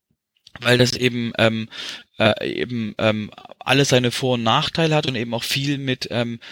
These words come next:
viel mit Technik und eben auch mit der technischen Möglichkeit eben der Datastores jetzt, ähm, machbar ist. Ähm, da wird sich in den, in der nächsten Zeit auch viel bewegen in, in WooCommerce, ähm, was eben die Sichtbarkeit dieser, dieser,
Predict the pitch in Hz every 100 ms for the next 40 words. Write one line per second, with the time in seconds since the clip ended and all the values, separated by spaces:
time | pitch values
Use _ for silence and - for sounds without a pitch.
0 | - - 135 139 131 135 139 - 143 120
1 | 95 127 120 123 123 113 - 139 131 143
2 | 127 127 123 123 139 143 - 127 120 110
3 | 120 107 127 143 - 135 131 - 131 -
4 | - 117 113 - - - - - 117 151
5 | 180 135 151 - - - - _ 123 123
6 | 117 120 127 - 151 139 139 139 131 120
7 | 120 143 - 135 - 139 143 - - -
8 | - 160 143 120 127 143 180 196 - 165
9 | 156 156 147 135 160 175 175 202 - -
10 | - - - _ - 135 131 131 127 117
11 | - 120 127 - 131 123 120 123 113 143
12 | - 151 - 139 131 131 - 127 123 117
13 | 120 117 120 113